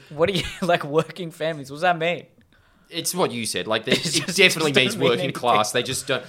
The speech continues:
Speaker 2: No, it's not even that. It's not even the fact that it's divisive. It's just the fact that they don't want people in their minds thinking, like, "I'm working." No, because, like, a lot of people that are poor will think that they're, like, richer than what they are. So they'll just be like, "I'm not working class."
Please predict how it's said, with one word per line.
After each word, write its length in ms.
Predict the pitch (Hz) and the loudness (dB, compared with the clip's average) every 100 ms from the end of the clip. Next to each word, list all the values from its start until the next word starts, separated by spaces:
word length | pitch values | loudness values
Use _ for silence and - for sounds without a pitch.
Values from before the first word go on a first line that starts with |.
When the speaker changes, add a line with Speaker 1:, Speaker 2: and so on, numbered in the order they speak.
| - | -10
Speaker 2:
No, 160 | 139 139 | -2 0
it's 180 | 139 147 | 0 -4
not 120 | 147 | -4
even 160 | 185 135 | -4 -4
that. 260 | 113 90 117 | -6 -6 -10
It's 160 | - | -12
not 140 | 127 147 | -8 -6
even 160 | 160 147 | -6 -8
the 80 | |
fact 240 | - 123 117 | -6 -6 -6
that 80 | 113 | -10
it's 160 | 107 | -10
divisive. 560 | 107 101 101 98 - 90 | -14 -8 -6 -6 -6 -12
It's 160 | 95 - | -14 -12
just 140 | 117 | -12
the 80 | 131 | -10
fact 180 | 127 117 | -10 -8
that 60 | |
they 160 | 110 107 | -6 -4
don't 200 | 113 120 | -6 -8
want 160 | 117 | -10
people 340 | 113 104 95 104 | -10 -12 -12 -14
in 100 | 98 | -12
their 120 | 95 | -12
minds 380 | 98 95 95 92 | -10 -10 -10 -12
thinking, 320 | 101 92 92 | -14 -14 -14
like, 260 | 92 87 _ _ _ 170 | -14 -14 _ _ _ -2
"I'm 280 | 180 202 | 0 0
working." 400 | 175 151 - 139 - - | 0 -4 -6 -12 -14 -16
No, 220 | 113 101 - _ _ _ _ | -8 -8 -8 _ _ _ _
because, 220 | 110 117 | -12 -8
like, 100 | 123 | -6
a 40 | 117 | -4
lot 160 | 127 | -4
of 80 | 135 | -4
people 260 | 127 117 117 | -6 -10 -8
that 120 | 110 | -10
are 40 | 98 | -10
poor 560 | - 117 98 90 101 - | -12 -12 -10 -10 -12 -12
will 260 | 107 104 _ | -14 -14 _
think 340 | - - 107 | -20 -12 -12
that 120 | - - | -12 -10
they're, 140 | 104 | -8
like, 160 | 98 98 | -6 -8
richer 280 | 98 101 - | -12 -14 -12
than 140 | 95 92 | -12 -12
what 160 | 95 | -12
they 160 | 95 90 | -10 -12
are. 180 | 85 92 | -12 -14
So 140 | 104 | -12
they'll 120 | 95 | -12
just 180 | 92 98 | -12 -12
be 60 | 101 | -8
like, 200 | 95 92 | -8 -2
"I'm 160 | 175 220 | 2 4
not 200 | 196 143 | 4 4
working 320 | 165 151 160 | 0 0 -4
class." 480 | - 156 139 156 | -6 -2 0 0